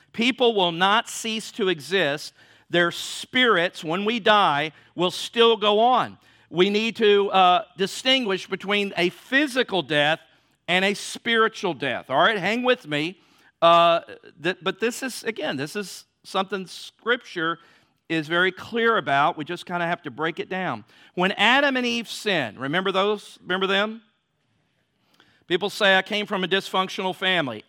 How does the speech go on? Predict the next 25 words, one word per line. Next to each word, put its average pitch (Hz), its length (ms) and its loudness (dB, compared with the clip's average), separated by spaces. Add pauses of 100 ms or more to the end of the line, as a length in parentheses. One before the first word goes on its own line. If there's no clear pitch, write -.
Everybody 240 840 4
came 156 440 -4 (400)
from 170 240 -2
a 160 40 2
dysfunctional 147 800 -4
family. 120 560 -6 (300)
All 135 120 -2
right, 180 200 0
we're 160 120 0
all 202 160 4
related 196 480 0
to 135 100 -6
this, 123 360 -10
these 123 220 -12
guys. 101 400 -12 (360)
When 165 160 0
Adam 277 340 4
and 254 100 0
Eve 247 200 -2
sinned 247 500 -2
in 196 80 -2
the 190 80 -2
Garden 208 340 4
of 202 80 -2
Eden, 156 500 -6